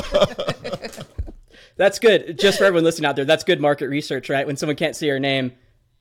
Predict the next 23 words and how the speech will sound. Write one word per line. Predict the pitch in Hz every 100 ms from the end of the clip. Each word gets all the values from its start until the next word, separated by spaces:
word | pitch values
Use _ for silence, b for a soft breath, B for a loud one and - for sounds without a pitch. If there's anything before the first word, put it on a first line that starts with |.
| -
give | 170
me |
something | 165 156
to | 143
think | 151
about | 139 139
for | 147
later. | 135 139 123 b b b b b _ -
Um, | 170 160 147
Solo | - 247
Social | 240 226 202
Marketing | 170 170 170
is | - 147
a | 151
marketing | 147 147 147
firm | - 147 139 139
that | 135
I | 139
started | 139 151
about | 143 160
a | 160
year | 143
ago. | 143 131 139 135 135